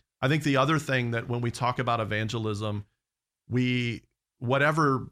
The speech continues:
denominational background you're from, we've got our formula, right? Like, if you've done these things, then you're saved.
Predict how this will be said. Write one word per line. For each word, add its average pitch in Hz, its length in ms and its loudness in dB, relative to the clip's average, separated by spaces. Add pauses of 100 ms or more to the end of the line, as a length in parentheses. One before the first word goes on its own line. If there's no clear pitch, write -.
denominational 123 720 0
background 117 460 0
you're 104 100 -4
from, 113 340 -2
we've 120 160 -2
got 123 180 0
our 110 120 0
formula, 104 560 -2
right? 113 340 -2
Like, 104 200 -4
if 104 120 -6
you've 117 180 -4
done 117 220 -2
these 127 300 -2
things, 113 640 -2 (400)
then 123 240 0
you're 123 160 0
saved. 104 640 -4